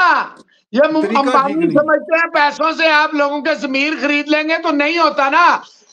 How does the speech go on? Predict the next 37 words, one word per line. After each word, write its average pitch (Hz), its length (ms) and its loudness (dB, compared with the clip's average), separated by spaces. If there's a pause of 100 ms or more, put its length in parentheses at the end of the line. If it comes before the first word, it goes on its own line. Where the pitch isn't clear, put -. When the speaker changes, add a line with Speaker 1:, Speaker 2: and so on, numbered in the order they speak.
(120)
Speaker 1:
बिठा 254 480 2
के 349 140 0
करते। 320 720 0
रोहित 269 280 2
शर्मा 311 360 2
खुद 302 260 -2
जैसे, 311 500 2 (600)
अ, 294 200 2
धोनी 285 360 2
ने 359 120 2
अनाउंस 339 380 0
किया, 311 420 2
गायकवाड़ 302 560 0
को 330 160 -2
करवाया, 294 460 2
आप 262 420 -2
भी 311 100 -2
कर 302 200 -2
लेते, 302 360 0 (360)
ये 294 140 2
रोल 302 240 2
ही 349 120 2
ना 349 160 0
होता। 320 460 0 (2250)
Speaker 2:
हार्दिक 196 420 -6
आज 202 240 -4
सोच 190 360 -10
रहा 190 160 -4
होगा 170 480 -8
कि 165 180 -16
मैं 175 300 -6
गुजरात 156 400 -10
टाइटन 160 360 -12
में 143 320 -14
ही 143 180 -12
ठीक 127 240 -20
था। - 180 -20